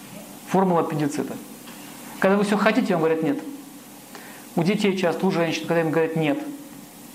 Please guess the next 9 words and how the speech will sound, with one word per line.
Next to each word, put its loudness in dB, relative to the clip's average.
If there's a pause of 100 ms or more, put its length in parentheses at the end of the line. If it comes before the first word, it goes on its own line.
(1400)
Поэтому 4
многие 4
родители 4
отправляют 2
на -2
операционный 2
стол 0
своих 0
детей, 0